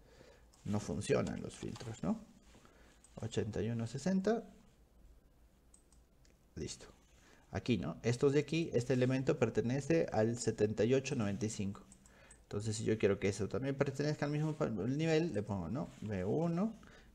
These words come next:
guion setenta y ocho punto noventa y cinco, ¿sí? Entonces, bueno,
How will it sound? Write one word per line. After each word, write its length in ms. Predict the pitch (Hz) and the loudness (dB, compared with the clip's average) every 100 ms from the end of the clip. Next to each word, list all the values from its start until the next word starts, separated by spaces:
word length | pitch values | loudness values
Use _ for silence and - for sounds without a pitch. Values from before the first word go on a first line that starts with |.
| - | -14
guion 640 | - 110 113 131 165 233 - | -4 2 6 6 6 2 -2
setenta 500 | - 101 104 98 78 | -6 -2 0 0 2
y 120 | 110 | 2
ocho 340 | 123 147 156 147 | 2 2 0 0
punto 320 | 98 123 123 | 0 -2 -2
noventa 280 | 110 92 101 | -2 -2 -4
y 40 | |
cinco, 280 | - 80 - - | -6 -8 -10 -4
¿sí? 300 | - - - - - - | 0 0 -2 -18 -20 -8
Entonces, 500 | - 131 220 233 233 - - | 6 10 12 10 4 -4 -4
bueno, 360 | - 135 117 | 0 2 4